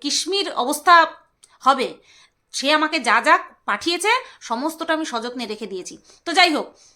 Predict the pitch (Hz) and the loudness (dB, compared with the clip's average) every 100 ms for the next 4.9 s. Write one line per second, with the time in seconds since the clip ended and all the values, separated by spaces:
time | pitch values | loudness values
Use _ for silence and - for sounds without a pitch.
0 | - _ _ - 349 - 285 254 233 196 | -20 _ _ -2 0 0 -2 -4 -4 -10
1 | 247 240 247 247 254 269 269 - - - | -8 -8 -8 -8 -4 -4 -4 -14 -20 -4
2 | 262 262 294 220 226 262 277 233 294 285 | -4 -4 -6 -4 -2 0 0 2 0 -2
3 | - 247 262 285 294 220 240 269 285 277 | -4 -4 -4 -2 -4 -2 -2 0 0 0
4 | 240 240 254 254 254 240 214 175 | -2 -4 -8 -8 -8 -10 -12 -14